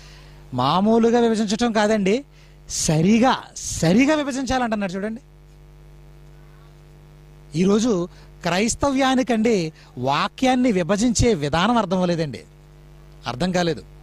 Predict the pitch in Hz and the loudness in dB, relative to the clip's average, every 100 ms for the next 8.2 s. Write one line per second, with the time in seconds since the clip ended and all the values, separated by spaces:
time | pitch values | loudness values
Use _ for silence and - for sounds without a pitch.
0 | - - - - - - - - - - | -20 -20 -20 -20 -20 -20 -20 -20 -20 -20
1 | - - 202 233 302 254 220 - - 180 | -20 -6 0 0 2 -2 -4 -12 -10 -2
2 | 208 277 294 294 277 277 285 285 269 233 | 0 0 -2 -2 -2 0 0 0 0 0
3 | 233 - 269 277 269 262 233 262 262 262 | -2 -2 -4 -2 -2 -2 -2 -4 0 2
4 | 262 262 269 233 240 247 247 233 220 220 | 2 0 -2 -2 -2 0 -2 -2 -2 0
5 | 247 240 240 233 170 190 226 247 233 226 | 0 0 0 0 -2 -2 0 0 0 -2
6 | 233 208 190 196 165 - - 160 170 175 | -2 -4 -2 -2 -4 -10 -8 -2 -2 -2
7 | 165 226 226 220 214 202 - 202 175 180 | -2 0 2 0 0 -2 0 0 0 0
8 | 170 135 | 0 -2